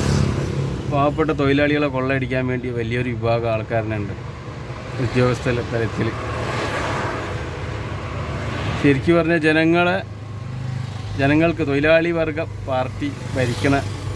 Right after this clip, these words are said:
സമയം കൂടിയാണത്. ഈ ടൈമിലാണ് നമ്മൾ ഇത്തരം ദുരിതങ്ങൾ. ഇത് കഴിഞ്ഞ ദിവസം നമ്മൾ കണ്ടാണ് മറ്റേ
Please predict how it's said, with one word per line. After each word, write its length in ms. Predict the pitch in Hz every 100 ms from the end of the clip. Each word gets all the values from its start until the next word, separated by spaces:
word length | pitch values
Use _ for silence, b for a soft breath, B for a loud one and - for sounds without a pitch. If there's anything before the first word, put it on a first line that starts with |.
| - - - 127
സമയം 340 | 117 127 135 135
കൂടിയാണത്. 400 | 131 120 104 98 - - - - - - - - - - - - - - 175
ഈ 40 | 151
ടൈമിലാണ് 460 | 165 170 175 170 170
നമ്മൾ 220 | 156 160 165 -
ഇത്തരം 480 | - - 156 156 151
ദുരിതങ്ങൾ. 480 | 147 139 143 143 139 - - - - - -
ഇത് 100 | 156 151
കഴിഞ്ഞ 240 | 160 175 190
ദിവസം 260 | 190 180 180
നമ്മൾ 200 | 175 180 170
കണ്ടാണ് 300 | 156 147 139 131
മറ്റേ 220 | 120